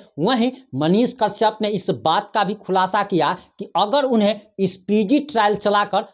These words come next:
अगर सज़ा दिलवा दी जाती है या फिर चुनाव के दौरान उन्हें फिर से साजिश रचकर अगर जेल भेज दिया जाता है, तो आखिर उनके बदले में कौन चुनाव लड़ेगा।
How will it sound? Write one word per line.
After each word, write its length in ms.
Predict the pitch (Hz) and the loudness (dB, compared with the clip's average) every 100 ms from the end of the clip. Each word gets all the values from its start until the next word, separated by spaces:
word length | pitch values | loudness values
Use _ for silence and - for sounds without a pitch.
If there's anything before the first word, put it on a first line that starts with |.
| _ | _
अगर 200 | 170 208 | -4 -2
सज़ा 460 | 185 - - 208 254 | -4 -6 -4 0 0
दिलवा 340 | 220 233 208 | 2 2 2
दी 120 | 196 214 | 0 0
जाती 320 | 202 196 214 | 0 0 -2
है 340 | 165 196 - - | 0 -2 -8 -6
या 200 | 160 233 | -2 -2
फिर 240 | 233 190 - | -2 -8 -8
चुनाव 300 | 175 185 240 | -4 -2 -2
के 180 | - 233 | -2 0
दौरान 380 | 214 190 214 - _ | 2 2 0 -4 _
उन्हें 260 | 220 226 214 208 | -2 0 0 -2
फिर 140 | - 247 | -2 0
से 180 | 269 | 0
साजिश 520 | - - 185 180 214 240 | -2 0 0 2 0 -2
रचकर 360 | 226 214 196 208 - 180 | -2 0 -2 -4 -4 -2
अगर 220 | 180 165 | 0 0
जेल 380 | 113 170 254 233 | 0 2 2 2
भेज 200 | 190 190 | 0 -2
दिया 240 | 202 214 | 0 2
जाता 320 | 202 196 214 | 2 0 0
है, 300 | 165 160 - - - | 0 0 -2 -8 -14
तो 120 | - | -4
आखिर 340 | 180 208 226 240 _ - | -2 -2 -4 -6 _ -2
उनके 320 | 247 240 233 | 0 2 0
बदले 380 | 190 214 233 226 | 0 0 2 2
में 200 | 196 - _ _ | 0 -4 _ _
कौन 260 | 180 220 254 | 0 2 0
चुनाव 400 | - 208 202 196 | 0 0 2 2
लड़ेगा। 480 | 196 190 165 196 | 2 2 0 -2